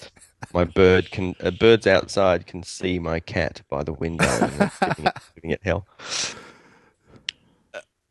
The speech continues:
I think the autofocus thing is, uh, really is still the, the realms of amateur. It hasn't really, anything, something, anything where something like that is, is, is, I think it's a creative,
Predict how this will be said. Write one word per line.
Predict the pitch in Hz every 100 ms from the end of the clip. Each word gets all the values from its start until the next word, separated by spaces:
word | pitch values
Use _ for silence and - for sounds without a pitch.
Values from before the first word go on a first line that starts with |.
| -
I | 107 92
think | - -
the | - 127
autofocus | 113 120 113 107 110 -
thing | - 95 92
is, | 92 87 - -
uh, | 80 82 67
really | - 113 127 127 107 92
is | 92 87 -
still | - 110 90
the, | - 65 92
the | 92
realms | 90 85 82
of | 82
amateur. | 82 80 80 - 78
It | 67
hasn't | - 95 -
really, | 82 82 82 62 - _ _ _ - - - - -
anything, | 143 185 185 170 160
something, | 143 95 90 -
anything | 160 156 147 147 143 - _ _ _ _ _ _ _
where | - 104 92 90
something | 92 120 101 90
like | 90 85 -
that | 76 62 -
is, | 80 82 82 - - - -
is, | 78 73 - -
is, | 73 69 - - - _ _ _ _ _ _
I | -
think | 180 160
it's | 135
a | 110
creative, | - 107 98 92 85